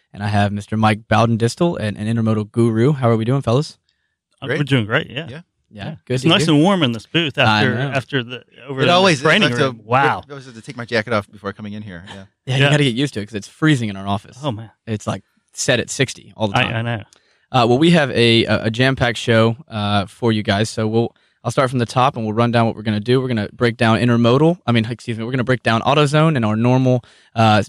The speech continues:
Speaker 1: business segment breakdown. And then moving on, we've got, uh, we've got the biggest trucking bankruptcies, uh, since the two thousand,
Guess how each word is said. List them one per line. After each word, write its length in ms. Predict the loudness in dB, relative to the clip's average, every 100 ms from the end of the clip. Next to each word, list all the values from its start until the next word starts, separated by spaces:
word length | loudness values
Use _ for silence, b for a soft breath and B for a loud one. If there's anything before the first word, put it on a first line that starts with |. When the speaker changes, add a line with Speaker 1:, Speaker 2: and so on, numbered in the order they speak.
| 0
Speaker 1:
business 280 | 0 0
segment 300 | 0 -2 -2
breakdown. 440 | -2 0 4 4 4 b b b
And 200 | -4 -2
then 400 | 0 0 0 -2 -4
moving 320 | -8 -8 -8
on, 240 | -4 -4 -4
we've 220 | -8 -6
got, 420 | 0 0 -2 -10 _ _ _ _ _
uh, 460 | 0 2 2 0 -6 _ _ -10
we've 100 | -2
got 140 | -2
the 80 | 0
biggest 260 | 0 -2 0
trucking 300 | -2 -2 -2
bankruptcies, 840 | -2 0 0 0 -2 -2 -2 -8
uh, 280 | -2 0 0
since 320 | 0 -2 -2
the 80 | -6
two 140 | -2
thousand, 180 | -2 -2